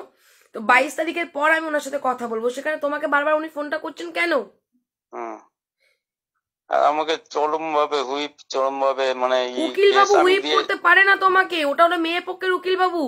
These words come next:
Speaker 2: হ্যাঁ, দিয়ে বলছে, "তুমি কি করতে চাও, কি করবা তুমি
Speaker 1: সেটা
Speaker 2: এই
Speaker 1: আপনাকে
Speaker 2: কেস?"
Speaker 1: আমি জানাবো কেন?
Speaker 2: হ্যাঁ।
Speaker 1: আমি কি
Speaker 2: হ্যাঁ।
Speaker 1: করতে চাই সেটা আমার উকিল বাবুকে আমি জানাবো, কিন্তু আপনাকে আমি জানাবো কেন?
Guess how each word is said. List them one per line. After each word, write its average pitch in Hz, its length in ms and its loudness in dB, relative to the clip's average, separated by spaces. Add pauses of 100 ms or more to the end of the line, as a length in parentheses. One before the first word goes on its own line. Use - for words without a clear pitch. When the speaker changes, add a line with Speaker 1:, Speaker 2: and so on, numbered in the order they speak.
(600)
Speaker 2:
হ্যাঁ, 117 420 -6
দিয়ে 123 260 -4
বলছে, 143 280 -2
"তুমি 147 240 -8
কি 160 200 -14
করতে 147 300 -4
চাও, 127 180 0
কি 139 220 -10
করবা 120 300 0
তুমি - 120 -10
Speaker 1:
সেটা 427 160 2
Speaker 2:
এই 370 80 6
Speaker 1:
আপনাকে 392 300 2
Speaker 2:
কেস?" - 0 -
Speaker 1:
আমি 427 120 2
জানাবো 415 340 2
কেন? 415 200 2 (840)
Speaker 2:
হ্যাঁ। 110 320 -6 (540)
Speaker 1:
আমি 294 320 2
কি - 200 4
Speaker 2:
হ্যাঁ। - 140 4
Speaker 1:
করতে 339 380 2
চাই 311 400 6 (400)
সেটা 330 260 2
আমার 349 360 8
উকিল 427 240 2
বাবুকে 415 280 0
আমি 381 160 0
জানাবো, 339 340 2
কিন্তু 320 200 -2
আপনাকে 359 520 4
আমি 415 140 0
জানাবো 415 280 2
কেন? 415 200 0